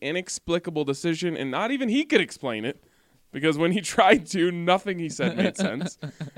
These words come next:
Speaker 1: Uh, he just threw a ball right to a Jaguar, and it flipped the game on its head, and it may seem like something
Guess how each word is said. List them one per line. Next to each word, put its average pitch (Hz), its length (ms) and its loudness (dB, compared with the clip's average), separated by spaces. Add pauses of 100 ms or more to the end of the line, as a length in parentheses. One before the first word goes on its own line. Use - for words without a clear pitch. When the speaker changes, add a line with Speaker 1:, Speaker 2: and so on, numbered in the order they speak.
(260)
Speaker 1:
Uh, 147 400 2 (720)
he 170 240 -6
just 185 340 0 (180)
threw 170 300 4
a 202 60 6
ball 196 580 4 (180)
right 143 460 0
to 185 240 0
a 180 80 2
Jaguar, 185 880 2
and 135 540 -2 (640)
it 131 260 -2
flipped 170 500 -4
the 160 120 -2
game 139 300 0
on 123 140 -4
its 117 160 -8
head, 170 220 2
and 143 200 -2
it - 280 -8
may 165 380 -2
seem 196 560 -4
like 139 180 0
something 151 600 -2